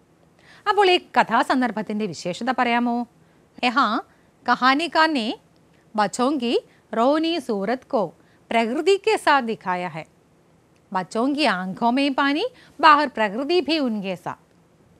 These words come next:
കൂട്ടുകാരെ, ഇനി നിങ്ങൾക്ക് ഈ ചോദ്യത്തിന് ഉത്തരം എഴുതാൻ കഴിയില്ലേ? പ്രശ്നം एक और बार देखिए। बारिशों से पहले की बारिश का एक दिन था।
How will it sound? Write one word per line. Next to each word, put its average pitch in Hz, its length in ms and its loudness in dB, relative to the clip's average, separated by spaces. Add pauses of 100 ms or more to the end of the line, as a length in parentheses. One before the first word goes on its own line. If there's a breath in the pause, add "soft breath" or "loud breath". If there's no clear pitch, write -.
(480 soft breath)
കൂട്ടുകാരെ, 392 380 4
ഇനി 427 120 -2
നിങ്ങൾക്ക് 339 340 0
ഈ 349 60 2
ചോദ്യത്തിന് 311 480 -2
ഉത്തരം 302 280 0
എഴുതാൻ 311 240 0
കഴിയില്ലേ? 311 480 -2 (1000)
പ്രശ്നം 330 260 2
एक 302 460 -4
और 262 260 4
बार 339 240 4
देखिए। 311 440 -4 (1300 soft breath)
बारिशों 294 560 4
से 233 280 -2
पहले 202 420 -4
की 226 260 -6
बारिश 156 480 -8
का 240 200 -2
एक 190 240 -6
दिन 170 280 -12
था। 175 160 -12